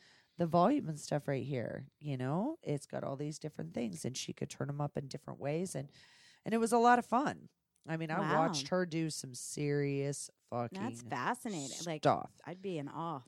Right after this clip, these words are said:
Speaker 1: Yeah, and she'd save, you know, she'd spend a hundred and fifty dollars on something, and it would be equivalent to the nine hundred dollar one someplace else.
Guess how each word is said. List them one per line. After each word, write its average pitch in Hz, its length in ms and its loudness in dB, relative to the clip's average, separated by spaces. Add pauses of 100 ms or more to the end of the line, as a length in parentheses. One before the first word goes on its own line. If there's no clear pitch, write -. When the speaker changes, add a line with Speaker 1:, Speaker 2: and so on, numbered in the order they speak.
(480)
Speaker 1:
Yeah, 180 360 4
and 190 200 2
she'd 247 580 0
save, 214 760 4
you 180 200 0
know, 156 100 4
she'd 262 320 4
spend 185 280 4
a 160 60 4
hundred 170 280 4
and 139 100 -8
fifty 151 300 0
dollars 196 420 8
on 151 160 0
something, 131 640 -2 (760)
and 180 200 8
it 175 120 6
would 175 160 4
be 170 160 6
equivalent 170 720 6
to 151 480 8
the 139 160 2
nine 170 580 2
hundred 131 360 -6
dollar 87 260 -4
one 120 240 -4
someplace 123 480 -4
else. 151 200 2